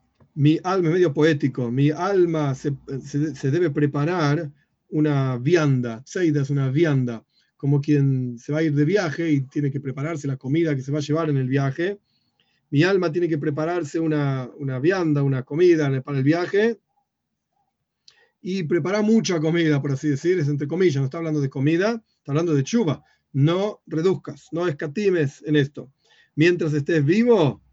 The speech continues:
hace tshuva. Esta es el, la preparación que uno se prepara para el camino en el mundo por venir.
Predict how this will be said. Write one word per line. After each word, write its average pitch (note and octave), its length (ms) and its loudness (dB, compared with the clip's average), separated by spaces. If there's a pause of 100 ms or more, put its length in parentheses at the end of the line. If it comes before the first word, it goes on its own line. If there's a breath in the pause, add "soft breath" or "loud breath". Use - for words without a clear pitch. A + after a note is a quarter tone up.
hace D3 280 -2
tshuva. C3 380 -2
Esta D#3+ 200 -8
es C3+ 60 -4
el, C3+ 100 0 (240)
la C#3+ 140 -4
preparación D#3 800 0
que F3+ 80 -2
uno F#3 140 0
se E3+ 80 -2
prepara G#3+ 360 -2
para E3+ 140 -4
el D3 60 -2
camino G3 640 0 (240 soft breath)
en D#3 140 0
el E3 80 2
mundo F3 260 2
por D3+ 120 0
venir. C#3 300 0